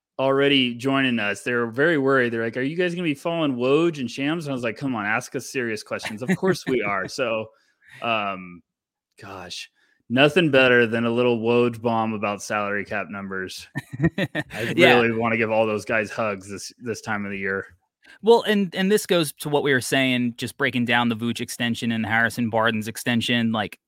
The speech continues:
Speaker 2: the, the salary cap is one hundred and thirty-six million for this year. So, it, it, you know,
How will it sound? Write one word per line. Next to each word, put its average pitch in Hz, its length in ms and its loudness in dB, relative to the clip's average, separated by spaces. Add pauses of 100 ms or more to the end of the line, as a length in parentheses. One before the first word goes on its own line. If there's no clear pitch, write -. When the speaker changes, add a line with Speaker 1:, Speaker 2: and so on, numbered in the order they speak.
(120)
Speaker 2:
the, 147 240 8
the 123 80 2
salary 185 380 10
cap 139 320 6
is 127 400 6
one 131 220 4
hundred 131 640 4
and 113 340 0
thirty-six 117 640 2
million 113 420 0
for 113 160 -4
this 110 260 -2
year. 127 300 8
So, 117 360 4
it, 113 180 2
it, 127 100 2
you 139 80 4
know, 123 140 6